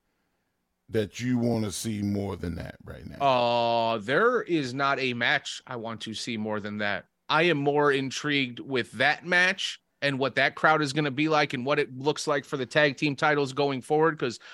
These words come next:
Speaker 2: I really hope and I really believe that Owens and Zayn are gonna win those titles, right? And all due respect to Cody and Roman, it's a great story. It's the story. I am not questioning that. I'm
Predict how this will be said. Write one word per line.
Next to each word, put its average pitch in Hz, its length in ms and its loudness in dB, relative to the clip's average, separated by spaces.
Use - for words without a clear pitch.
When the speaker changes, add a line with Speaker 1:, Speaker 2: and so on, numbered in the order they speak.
Speaker 2:
I 120 120 0
really 143 340 2
hope 156 260 4
and 123 80 2
I 120 40 2
really 135 280 -2
believe 131 420 -2
that 123 140 0
Owens 135 380 0
and 120 100 -4
Zayn 131 240 0
are 127 60 0
gonna 120 180 0
win 131 240 0
those 151 220 2
titles, 175 560 2
right? 139 280 2
And 143 120 2
all 147 180 4
due 151 140 0
respect 160 420 2
to 151 60 -4
Cody 156 380 0
and 147 100 -4
Roman, 139 400 -2
it's - 160 -8
a 110 80 0
great 135 400 2
story. 143 460 2
It's 123 160 -8
the 143 320 0
story. 147 520 4
I 127 120 0
am 120 160 -2
not 131 240 -2
questioning 120 640 -4
that. 101 180 -2
I'm - 60 -18